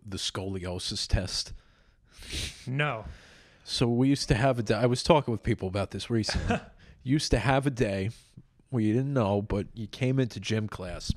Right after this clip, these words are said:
Speaker 1: and the gym teachers had their own little offices in the gymnasium, but they'd put cardboard up in the windows in the offices because they'd be checking kids for scoliosis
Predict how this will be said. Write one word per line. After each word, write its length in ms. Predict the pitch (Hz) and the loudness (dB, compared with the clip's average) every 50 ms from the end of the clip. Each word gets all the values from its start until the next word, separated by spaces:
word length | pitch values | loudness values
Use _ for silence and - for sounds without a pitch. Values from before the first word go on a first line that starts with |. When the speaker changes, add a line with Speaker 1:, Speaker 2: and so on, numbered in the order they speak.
| - - - - | -6 -10 -14 -12
Speaker 1:
and 100 | - 107 | -8 -8
the 60 | 104 104 | -6 -4
gym 300 | 107 - 139 143 147 135 | -2 0 0 0 0 -2
teachers 520 | - - 131 123 113 - - 107 98 - | -2 0 0 0 0 -2 -4 -4 -4 -4
had 200 | - 104 95 87 | -6 -6 -4 -2
their 160 | 104 98 98 | -2 0 2
own 180 | 101 107 107 104 | 2 0 0 0
little 280 | 107 107 101 95 90 - | 0 0 0 0 -2 -2
offices 640 | - 98 98 98 - - 117 - - 117 117 107 - | 0 0 0 0 0 -4 -6 -6 -4 -4 -4 -4 -6
in 80 | 98 101 | -8 -10
the 80 | 95 | -10
gymnasium, 720 | 90 - - 101 98 95 95 101 107 110 123 131 131 131 131 - - - - - - - - - - - - - - | -12 -12 -12 -12 -10 -8 -8 -6 -6 -6 -6 -8 -8 -10 -12 -16 -20 -20 -20 -20 -20 -12 -10 -10 -10 -10 -12 -10 -8
but 140 | - 104 | -6 -2
they'd 180 | - 120 113 - | -2 -2 -2 -2
put 220 | - - 165 - - | -2 -2 -2 0 0
cardboard 640 | - - - 131 120 135 127 110 - 110 101 101 98 | 0 4 4 6 6 4 2 0 -2 -2 -2 0 0
up 180 | 110 110 - - | 0 0 0 -2
in 80 | 104 98 | -4 -4
the 40 | 98 | -2
windows 520 | 95 104 113 110 107 104 95 90 92 - | 0 0 0 2 0 0 0 0 -2 -4
in 80 | 107 98 | -4 -4
the 120 | 98 98 | -2 0
offices 720 | 98 104 107 104 - - - - - - 82 90 - - - - - | 2 2 2 2 0 -4 -8 -8 -8 -10 -10 -10 -10 -8 -8 -8 -6
because 300 | - - - - 127 101 | -6 -6 -4 -4 -4 -2
they'd 180 | - 120 107 98 | 0 -2 -2 0
be 100 | - 107 | -2 -2
checking 540 | 101 - - - 143 123 120 - 143 117 101 | -2 -2 0 2 2 2 2 0 -2 -4 -4
kids 380 | - - - 123 107 92 - | -4 0 2 2 2 2 -2
for 140 | - - - | -6 -6 -8
scoliosis 1040 | - - - - 110 104 98 101 98 98 101 101 104 - - 101 85 - - - - | -8 -6 -2 0 0 0 2 2 2 2 2 2 2 0 -4 -6 -6 -6 -6 -8 -8